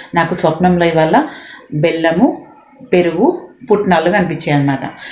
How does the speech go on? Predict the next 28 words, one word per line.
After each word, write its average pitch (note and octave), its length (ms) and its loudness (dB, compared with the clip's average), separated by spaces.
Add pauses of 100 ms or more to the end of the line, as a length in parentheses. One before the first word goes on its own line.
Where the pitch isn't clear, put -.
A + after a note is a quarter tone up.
(240)
So, F3 60 2
దాని E3+ 160 0
మీనింగ్ E3+ 260 0
ఏంటంటే F3 400 0
మా D#3+ 100 0
అమ్మవారికి D#3+ 680 0 (380)
పరమాన్నం E3+ 500 0
అంటే D#3 240 0
ప్రాణం D#3+ 400 -2
అనమాట. C#3+ 340 -2 (340)
So, A3+ 140 0 (420)
చాలా - 280 2
సంవత్సరాలు G3 360 2
అవుతుంది. F#3+ 420 0 (280)
అంటే C4 260 0
only A#3+ 180 6
నేను A#3 260 2 (180)
పోచమ్మకి, G3+ 800 0 (340)
ఎల్లమ్మకి F#3+ 460 2
అలా F3+ 120 4
చేసుకున్నప్పుడు, F3+ 760 2 (360)
ఆ, E3 320 0 (1400)
చేస్తాను. F#3 480 2 (360)
మా F3+ 80 0
దుర్గా F3+ 460 0
నవరాత్రుల్లో F3+ 500 2
ఒక్కసారి E3+ 400 0
చేస్తాను. D3 440 0